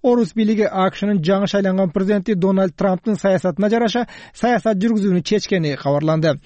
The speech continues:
Президент Барак Обама акшдагы президенттик шайлоо мезгилинде кибер чабуулдарга байланыштуу Орусияга жаңы санкцияларды жыйырма тогузунчу декабрда жарыялаган. Ага ылайык, Мэриленд жана Нью-Йорктогу орус дипломаттары колдонгон эс алуу жайлары жабылып, Орусиянын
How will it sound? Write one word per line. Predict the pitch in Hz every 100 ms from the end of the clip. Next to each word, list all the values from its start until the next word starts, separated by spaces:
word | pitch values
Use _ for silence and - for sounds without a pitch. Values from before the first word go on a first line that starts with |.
| - - -
Президент | 294 240 277
Барак | 208 262 247
Обама | 247 247 240 175 185
акшдагы | - 196 202 202
президенттик | - 196 202 196 202
шайлоо | 208 202 202 202
мезгилинде | 202 180 202 202 190
кибер | - 233 202
чабуулдарга | - 196 190 196 190 220
байланыштуу | 233 240 - 254 254 - - - -
Орусияга | 226 254 190 247 233
жаңы | 170 202 220
санкцияларды | 247 233 220 214 214 202
жыйырма | 160 214 220
тогузунчу | 208 196 185 185 175
декабрда | 185 208 170 165 165 160
жарыялаган. | 156 156 160 160 165 139
Ага | 147 165
ылайык, | 170 175 170
Мэриленд | 175 214 220 226 202
жана | 208 208
Нью-Йорктогу | 208 233 214 226 220 226 185
орус | 226 208
дипломаттары | 226 214 202 202 - 202
колдонгон | 196 196 196 190 196
эс | 196
алуу | 196 190
жайлары | 190 190 190
жабылып, | 196 190 160 - - - - -
Орусиянын | 208 240 220 226 220